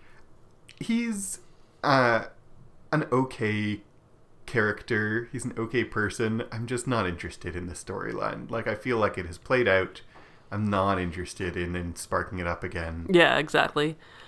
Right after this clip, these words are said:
Speaker 2: I feel like we brought this, this, this plot to its conclusion, and then they bring it back again. I guess they wanted to fully conclude it with him getting married. But, uh, and Jenny fully letting go, I guess.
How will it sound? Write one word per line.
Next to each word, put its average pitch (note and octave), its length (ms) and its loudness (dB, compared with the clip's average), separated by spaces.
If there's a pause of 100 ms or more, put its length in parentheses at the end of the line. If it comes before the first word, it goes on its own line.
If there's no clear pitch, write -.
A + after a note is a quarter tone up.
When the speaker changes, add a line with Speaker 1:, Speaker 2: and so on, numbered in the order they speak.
(160)
Speaker 2:
I E3+ 40 -4
feel D#3+ 160 6
like D3+ 100 0
we D#3+ 60 4
brought E3 240 8
this, D#3+ 160 0 (280)
this, - 280 -2 (880)
this E3 160 -6
plot - 400 6
to G3+ 160 0
its - 120 0
conclusion, D#3+ 680 2
and D#3+ 240 2
then D#3+ 220 4
they D#3+ 120 2
bring E3+ 260 6
it - 80 2
back - 220 4
again. D#3 320 -2 (320)
I F3+ 80 10
guess D#3 160 8
they E3 80 6
wanted D#3+ 260 6
to E3 80 2
fully C#3+ 300 8
conclude D3+ 400 0
it D3 80 -2
with - 120 -6
him D3 200 -2
getting C3 240 0
married. - 400 0 (720)
But, E3 520 6 (140)
uh, D#3 460 4 (840)
and D3+ 140 4
Jenny D3 260 0
fully D3+ 260 0
letting C#3 300 0
go, D3+ 480 2
I D#3 140 -4
guess. D#3 580 -6